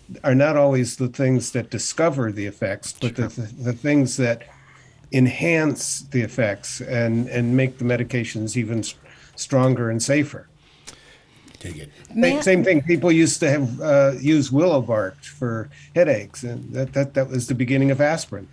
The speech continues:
Speaker 2: Right.
Speaker 4: Wow. May I
Speaker 1: Scientists had, had to come around later on and figure out what it was in willow bark, and then make it so we didn't have to go out and look for a willow tree. We could just open
Speaker 2: Yeah.
Speaker 1: a bottle.
Speaker 2: Well, I mean, that is the, that's the kind of, like, the, the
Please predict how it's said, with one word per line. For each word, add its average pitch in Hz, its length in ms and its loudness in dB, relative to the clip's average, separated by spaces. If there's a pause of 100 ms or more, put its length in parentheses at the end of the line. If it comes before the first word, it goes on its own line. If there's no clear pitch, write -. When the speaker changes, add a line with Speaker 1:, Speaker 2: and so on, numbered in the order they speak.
Speaker 2:
Right. 95 240 -8
Speaker 4:
Wow. 165 140 -12 (640)
May 226 180 0
I - 80 2
Speaker 1:
Scientists 131 380 0
had, 127 220 -4 (360)
had 147 140 2
to 120 40 -2
come 143 200 6
around 131 320 4
later 131 320 4
on 135 240 4
and 120 180 -2
figure 123 260 0
out 123 160 -2 (160)
what 143 160 0
it 131 100 -2
was 143 300 4
in 117 140 2
willow 110 280 0
bark, 107 380 -4
and 113 120 -6
then 113 180 -4 (340)
make 135 160 2
it 143 60 -2
so 139 180 -2
we 135 140 2
didn't 127 220 0
have 127 180 0
to 123 80 -8
go 117 100 -4
out 117 220 2
and 113 100 -8
look 127 160 -2
for 123 120 -4
a 110 40 -2
willow 131 300 -2
tree. 110 340 -8
We 113 120 -10
could 113 160 -14
just - 200 -12 (260)
open 117 200 -2
Speaker 2:
Yeah. 107 60 -2
Speaker 1:
a - 20 -4
bottle. 135 240 0
Speaker 2:
Well, - 100 -4
I 156 40 0
mean, 151 120 4
that 156 140 6
is 139 140 6
the, 135 160 4
that's 143 240 2
the 156 80 2
kind 135 200 2
of, 117 140 0
like, 113 240 0
the, 107 380 -2
the 104 180 -4